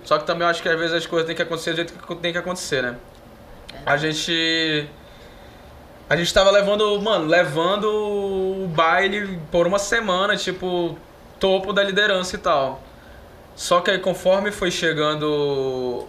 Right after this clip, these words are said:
é, a hora da votação acabar, as outras bandas começaram a chegar e tal na gente.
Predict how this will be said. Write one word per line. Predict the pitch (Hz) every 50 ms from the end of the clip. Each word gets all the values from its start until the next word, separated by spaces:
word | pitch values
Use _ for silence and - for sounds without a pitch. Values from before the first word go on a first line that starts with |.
| - - - - - - - - - - 110
é, | 120 123 127 123 123 123
a | 123 120
hora | 120 131 151 165 175 170
da | 160 147
votação | 147 139 139 139 135 - - 147 131
acabar, | 127 - - 117 110 110 117 135 147 147 143 - - - - - - - -
as | - 117 139
outras | 143 143 139 143 143
bandas | 143 143 139 143 143 -
começaram | - 147 143 139 - 143 143 151
a |
chegar | 147 - - 185 175 170 151 147
e | 151
tal | 147 - 131 131 143
na | 147 147
gente. | 139 123 127 131 139 143 - - -